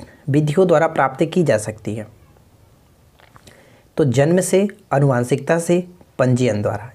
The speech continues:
यानी कि एक, दो, तीन करेक्ट होगा, ऑप्शन हम बी को टिक करेंगे। नेक्स्ट क्वेश्चन, नागरिकता प्राप्त करने के लिए शर्तें निर्धारित करने वाला सक्षम निकाय कौन सा है? तो आर्टिकल इलेवन क्या कह रहा था, ऊपर में आपने देखा था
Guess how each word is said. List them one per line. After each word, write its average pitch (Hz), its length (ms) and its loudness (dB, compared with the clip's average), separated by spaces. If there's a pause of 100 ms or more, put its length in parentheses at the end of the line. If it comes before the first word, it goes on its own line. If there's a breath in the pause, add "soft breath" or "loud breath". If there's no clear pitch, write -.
यानी 135 280 0
कि 202 220 -4
एक, 165 240 4
दो, 143 140 2
तीन 160 220 0
करेक्ट 127 320 0
होगा, 160 220 2
ऑप्शन 147 340 0
हम 180 120 2
बी 113 160 0
को 107 160 -4
टिक - 220 -2
करेंगे। 101 340 -4 (1700 loud breath)
नेक्स्ट 175 280 -2
क्वेश्चन, 214 260 2 (120)
नागरिकता 160 400 2
प्राप्त 175 340 0
करने 156 320 4
के 175 140 0
लिए 123 200 4
शर्तें 151 400 0
निर्धारित 151 420 2
करने 139 220 0
वाला 139 180 4
सक्षम - 420 -4
निकाय 123 280 2
कौन 101 200 -4
सा 104 120 -10
है? 98 100 -10 (680 loud breath)
तो 151 60 2
आर्टिकल 180 600 2 (280 loud breath)
इलेवन 151 340 4
क्या 170 160 2
कह 160 140 -2
रहा 160 100 2
था, 170 140 -2
ऊपर 147 200 2
में 151 60 2
आपने 147 200 2
देखा 131 240 0
था 156 280 -4